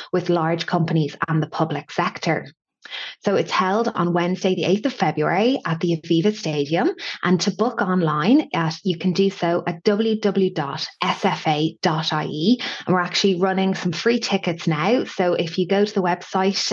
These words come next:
uh, today and until the end of the weekend, you'll actually be able to receive, uh,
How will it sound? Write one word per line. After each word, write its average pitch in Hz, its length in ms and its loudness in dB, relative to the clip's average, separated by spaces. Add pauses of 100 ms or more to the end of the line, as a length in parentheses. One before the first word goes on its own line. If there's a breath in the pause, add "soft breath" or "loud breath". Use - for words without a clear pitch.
uh, 165 180 0
today 202 580 0 (280 loud breath)
and - 140 0
until 202 380 2
the 165 160 0
end 170 180 0
of 160 120 -4
the 165 100 2
weekend, 170 580 0
you'll 170 160 2
actually 165 320 0
be 160 140 0
able 151 300 2
to - 180 -4
receive, 156 580 -2 (320 loud breath)
uh, 151 300 0